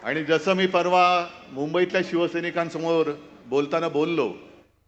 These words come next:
ज्याचा उल्लेख संजय राऊत यांनी केला आणि इकडे एक फोटो आहे, एक तर तू राहशील किंवा मी राहीन. आणि इकडे मला माहित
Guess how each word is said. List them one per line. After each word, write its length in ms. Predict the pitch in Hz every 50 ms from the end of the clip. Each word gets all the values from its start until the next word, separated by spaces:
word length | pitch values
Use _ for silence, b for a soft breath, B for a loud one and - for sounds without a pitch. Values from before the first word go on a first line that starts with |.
| _ _ _ _ _ _ _ _ _ _ -
ज्याचा 220 | 127 131 135 170
उल्लेख 280 | 165 160 160 160 165 170
संजय 340 | 160 - 156 151 151 160 160
राऊत 160 | 156 160 160 156 156
यांनी 180 | 151 151 160
केला 200 | 151 160 156 151
आणि 140 | 151 156 160
इकडे 240 | 151 147 156 160 160
एक 100 | 143 160 156 151 147 151 -
फोटो 220 | 156 160 156 180
आहे, 160 | 175 127 92 80 - - - - - - _ _ _ _ _ _ _ _ _ _ _ _ _ _ _ _ _ -
एक 180 | 127 139 139 -
तर 60 | 170
तू 280 | 175 - 190 202 202
राहशील 320 | 196 196 190 190 208 214 202
किंवा 220 | - 214 208 202
मी 200 | 196 202 196 190
राहीन. 340 | 175 160 143 135 123 104 87 78 - - - - - _ _ - - - - - - - - 906 932 960 960 988 988 988 - 807 831 831 - - - - - - - - - - - - - - - - - - - -
आणि 180 | 123 151 175
इकडे 260 | 185 196 190 196 208 214
मला 220 | 214 214 214 214
माहित 200 | 202 196 214 208